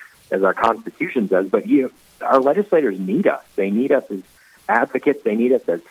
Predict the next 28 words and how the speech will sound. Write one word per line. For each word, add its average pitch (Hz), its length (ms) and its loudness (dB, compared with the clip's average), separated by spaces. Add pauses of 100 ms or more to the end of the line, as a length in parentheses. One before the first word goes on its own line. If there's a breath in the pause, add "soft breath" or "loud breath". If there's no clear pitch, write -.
friends. 117 340 0
They 95 100 0
need 104 180 -4
us 101 180 0
as 80 100 -6 (140)
prayer 120 300 2
partners, 110 540 0 (640 soft breath)
letting 123 220 2
them 107 180 0
know 117 220 2
that, 104 260 -2
uh, 92 120 0
we're 101 120 0
praying 123 300 -2
for 113 120 -2
them 113 220 0
and 92 140 -8
working 110 280 -2
with 98 140 -2
them, 110 160 0
and 104 100 0
then 101 120 -2
we 110 100 -2
have 113 160 0
to 92 120 -6
assist 175 360 -4
them 180 160 -6
because 185 220 -4